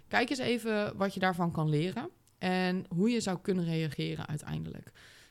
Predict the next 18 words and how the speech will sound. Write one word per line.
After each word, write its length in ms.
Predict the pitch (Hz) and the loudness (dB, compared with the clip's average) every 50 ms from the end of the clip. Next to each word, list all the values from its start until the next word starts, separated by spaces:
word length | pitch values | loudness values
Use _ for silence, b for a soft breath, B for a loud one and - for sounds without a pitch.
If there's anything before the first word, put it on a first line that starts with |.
| B B | B B
En 420 | B - 175 180 180 180 175 175 - _ _ - | B 0 2 2 2 2 0 -2 -4 _ _ -4
aan 120 | - 185 | -2 0
de 60 | 190 | 2
andere 200 | 220 233 247 233 | 2 2 0 0
kant, 220 | 233 208 202 202 185 | 0 0 0 0 0
als 120 | 175 156 | 0 0
je 80 | 170 170 | 0 0
zelf 300 | 151 180 185 208 233 214 | 2 2 2 2 2 0
dit 180 | 208 202 190 | -2 -4 -2
wil 180 | - 185 180 175 | -2 -2 -2 0
doen, 480 | 160 175 170 165 170 175 170 165 160 - | 0 -2 -2 -2 -2 -4 -4 -6 -10 -6
kijk 360 | - 180 185 214 226 220 - - - - 147 | -2 0 0 0 0 -4 -8 -16 -12 -6 0
hoe 180 | 165 185 190 | 2 2 2
je 100 | 190 170 | 2 2
dit 300 | 160 165 160 160 - - - | 0 -2 -4 -4 -6 -12 -12
voor 200 | - - 165 165 | -8 -4 -4 -4
jezelf, 560 | 170 156 156 160 151 151 156 151 - - - - - | -2 -2 -2 0 0 0 -2 -4 -6 -12 -20 -12 -8
ehm, 420 | - 156 151 151 151 151 151 151 | -6 -4 -2 -2 -2 -2 -4 -4